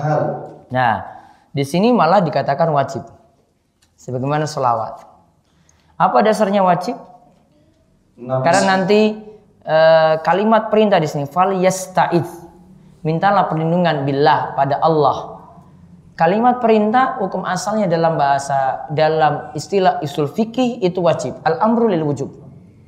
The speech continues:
Speaker 2: Maka kesimpulan jadi wajib. Memang para ulama nanti punya takwil dalam masalah ini, artinya dia ada sebagian yang katakan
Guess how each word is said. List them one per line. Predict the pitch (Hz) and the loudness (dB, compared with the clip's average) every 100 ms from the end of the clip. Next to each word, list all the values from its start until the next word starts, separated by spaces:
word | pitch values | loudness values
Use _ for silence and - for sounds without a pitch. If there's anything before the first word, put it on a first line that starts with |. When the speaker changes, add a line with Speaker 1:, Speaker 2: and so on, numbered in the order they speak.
| - _ _ - - - - _ - - - - - - - - - - - | -20 _ _ -20 -20 -20 -20 _ -20 -20 -20 -20 -20 -20 -20 -20 -20 -20 -6
Speaker 2:
Maka | 143 175 208 - | -4 2 2 0
kesimpulan | 170 170 185 208 | -4 -2 0 0
jadi | 156 | 0
wajib. | 139 127 - - - - - - - _ - - - | -2 -4 -8 -16 -20 -20 -20 -20 -20 _ -20 -20 -8
Memang | 175 180 | -4 0
para | 175 | 0
ulama | 170 175 208 202 | 2 4 2 0
nanti | 180 190 | -2 -4
punya | 185 170 156 151 | -2 -2 -2 -2
takwil | - 190 175 | -4 0 0
dalam | 165 147 | 2 0
masalah | 139 139 123 | -2 -4 -4
ini, | 143 | -2
artinya | 165 143 156 151 - - - 147 | -2 0 -2 -2 -6 -16 -10 0
dia | 160 | 2
ada | 165 170 | 2 0
sebagian | 160 147 156 165 | 0 0 0 0
yang | 143 | -2
katakan | 135 135 175 170 - | -4 -2 -2 -2 -6